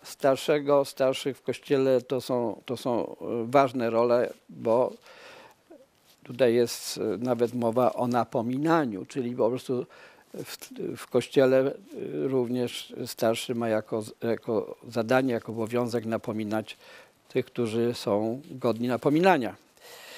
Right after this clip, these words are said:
W, w końcu w ostatnim, jeden z ostatnich wersetów na temat starszych mamy, że w Dziełach Apostolskich jedenaście: „Wtedy uczniowie, każdy z nich według swoich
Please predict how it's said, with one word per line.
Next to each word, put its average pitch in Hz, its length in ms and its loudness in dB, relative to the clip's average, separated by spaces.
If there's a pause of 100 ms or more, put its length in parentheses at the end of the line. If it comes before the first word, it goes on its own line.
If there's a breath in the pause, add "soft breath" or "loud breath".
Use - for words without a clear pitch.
(1200 loud breath)
W, 127 560 2
w - 120 -16
końcu 139 420 2
w 131 60 2
ostatnim, 139 680 2 (260 loud breath)
jeden 135 220 0
z 131 40 0
ostatnich 143 440 2
wersetów 143 580 0
na 139 80 4
temat 131 320 0
starszych 156 680 2
mamy, 131 480 -2
że 120 320 2 (340 loud breath)
w - 100 -12
Dziełach 135 280 4
Apostolskich 131 600 -2
jedenaście: 139 800 2 (400 loud breath)
„Wtedy 151 340 6
uczniowie, 151 680 4 (280)
każdy 131 400 2
z 117 100 -10
nich 139 180 -4
według 127 340 0
swoich 127 540 0